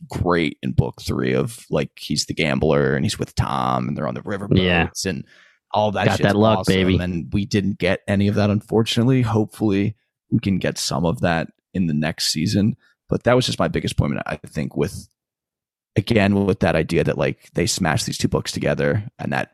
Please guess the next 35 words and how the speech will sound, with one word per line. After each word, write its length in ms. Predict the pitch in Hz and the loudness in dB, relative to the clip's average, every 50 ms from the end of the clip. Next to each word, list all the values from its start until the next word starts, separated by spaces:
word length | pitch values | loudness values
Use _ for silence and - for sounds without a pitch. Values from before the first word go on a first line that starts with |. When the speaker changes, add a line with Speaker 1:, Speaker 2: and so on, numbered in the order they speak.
| _ - | _ -20
Speaker 1:
forced 420 | - - 87 85 78 - - - | -8 -2 0 2 2 2 0 0
a 40 | 78 | 0
lot 180 | 76 71 76 | 2 2 2
of 80 | 76 - | 0 -2
things 260 | - - 82 82 - | -2 -2 -2 -2 -2
to 80 | - - | -2 -2
get 200 | - 71 - - | -2 -2 -4 -2
cut. 300 | - - - 85 90 - _ _ _ _ _ _ _ _ _ _ - | -2 0 2 2 0 -2 _ _ _ _ _ _ _ _ _ _ -4
And 140 | - 85 80 | -4 -2 -2
it 140 | 78 76 - | -2 -4 -6
feels 800 | - - - _ - 113 117 110 104 104 101 95 87 - - - | -14 -20 -20 _ 0 2 4 4 4 4 2 2 2 0 -2 -2
like 420 | - 85 78 69 71 - _ - - - _ _ - | 0 0 0 0 -2 -4 _ -20 -20 -20 _ _ -2
the 80 | - 107 | 0 2
Matt 360 | 101 92 82 73 64 - - | 2 4 2 2 0 -2 -4
stuff 540 | - - - 76 69 65 - - - - _ _ _ _ _ _ _ _ _ - | -4 -2 0 0 0 0 -2 -6 -18 -20 _ _ _ _ _ _ _ _ _ -4
is 180 | 80 - - - | -4 -4 -4 -6
kind 300 | - - 71 73 76 80 | -4 -4 -2 -2 0 -2
of 200 | 87 - - _ | -4 -4 -8 _
cut. 500 | - - - - 101 104 120 117 - - | -12 -10 -2 0 2 4 4 2 2 0
I, 180 | - 73 76 - - | -4 -4 -4 -4 -6
with 100 | 113 113 | -4 -4
the 60 | 113 | -2
gambler, 640 | 95 120 117 120 135 123 113 107 110 107 107 104 | 0 2 4 4 4 4 4 4 2 4 2 2
just, 220 | 95 - 104 - - | 0 -2 -4 -4 -4
I 80 | 104 - | -4 -2
feel 120 | - 113 110 | 0 0 0
like 80 | - | 0
it 60 | 98 | 0
has 200 | - 87 - - | -2 0 0 0
to 80 | - - | -2 -4
keep 240 | - - - - - | -6 -2 -2 -2 0
coming 280 | - - 92 73 - - | 2 0 0 2 2 2
back. 320 | - 78 58 50 - - | 2 2 2 0 -2 -4
It's 120 | 113 - 156 | -2 2 2
not, 180 | 151 143 123 | 2 2 0